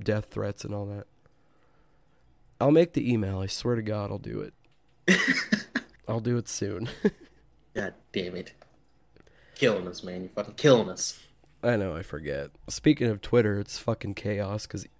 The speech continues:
Speaker 1: at this moment in time, Elon Musk owns it and is operating it, fired a bunch of people, so that's all, that's all going nuts. I
Speaker 2: Dude,
Speaker 1: think
Speaker 2: it's
Speaker 1: it's
Speaker 2: hilarious.
Speaker 1: hilarious.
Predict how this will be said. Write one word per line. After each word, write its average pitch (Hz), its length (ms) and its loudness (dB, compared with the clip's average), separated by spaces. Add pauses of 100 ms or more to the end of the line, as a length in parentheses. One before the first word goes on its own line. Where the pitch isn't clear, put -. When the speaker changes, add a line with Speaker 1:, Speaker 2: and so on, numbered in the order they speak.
(120)
Speaker 1:
at 107 180 -4
this 147 200 4
moment 107 340 0
in - 80 -6
time, 104 380 -2
Elon 110 340 -2
Musk 104 340 -6 (720)
owns 123 240 4
it 104 200 -2 (720)
and 107 120 -2
is - 120 -4
operating 101 560 -2
it, 104 200 -4 (160)
fired 127 340 2
a 113 60 -2
bunch 104 240 -4
of - 80 -14
people, 110 440 -2
so - 180 -8
that's 107 260 -4
all, 104 300 -4 (1000)
that's 151 240 4
all 110 160 2
going 101 320 -2
nuts. 101 480 -6 (440)
I 110 80 6
Speaker 2:
Dude, 156 80 10
Speaker 1:
think 123 100 8
Speaker 2:
it's 104 80 6
Speaker 1:
it's - 80 4
Speaker 2:
hilarious. 110 440 8
Speaker 1:
hilarious. - 460 -4